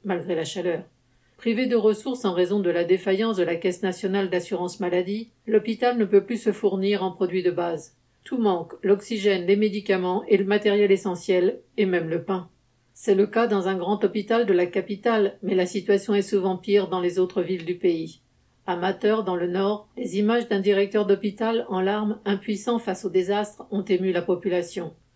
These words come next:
Parallèlement, les révélations sur les vacances du Premier ministre dans un hôtel de luxe de la station balnéaire d'Hammamet ont scandalisé, d'autant plus qu'il a osé faire un discours sur le dévouement, appelant les soignants à renoncer à leurs jours de congé.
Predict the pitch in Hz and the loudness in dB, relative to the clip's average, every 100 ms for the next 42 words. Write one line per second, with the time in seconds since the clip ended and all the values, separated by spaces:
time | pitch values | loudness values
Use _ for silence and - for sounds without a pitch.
0 | _ 190 180 190 208 220 247 220 202 196 | _ -4 -2 0 2 2 2 2 4 4
1 | 202 202 - 254 - 180 175 185 185 202 | 4 2 -2 -6 -2 0 2 0 0 -2
2 | 180 180 180 180 180 196 226 214 - 170 | -2 -4 -4 -2 -2 -2 -2 -4 -4 -4
3 | 170 180 180 180 185 175 185 196 208 - | -4 -2 -2 0 0 2 0 0 -4 -6
4 | 180 180 180 - 190 - 196 185 185 185 | -2 0 -2 -2 -4 -4 -4 -2 -2 -2
5 | 190 180 156 170 175 175 208 208 - - | -2 -4 -4 -4 -4 -2 -2 -4 -12 -8
6 | 190 - 208 208 202 190 160 185 202 - | -8 -4 0 2 2 0 2 2 2 -6
7 | _ 233 220 226 208 285 262 202 196 220 | _ -2 0 0 0 -4 -2 2 4 4
8 | 220 240 226 202 202 214 - 226 220 - | 0 -2 0 0 0 -4 -2 -4 -2 0
9 | 180 175 220 202 202 175 185 - 202 196 | 2 2 0 0 -2 -2 -4 -6 -4 0
10 | 208 220 208 180 175 202 190 190 185 185 | 2 2 2 0 0 -2 -2 -2 0 -2
11 | 185 180 - 185 170 170 165 180 180 208 | -2 -6 -2 0 2 -2 -4 -4 -2 -2
12 | 214 170 160 | -4 -4 -8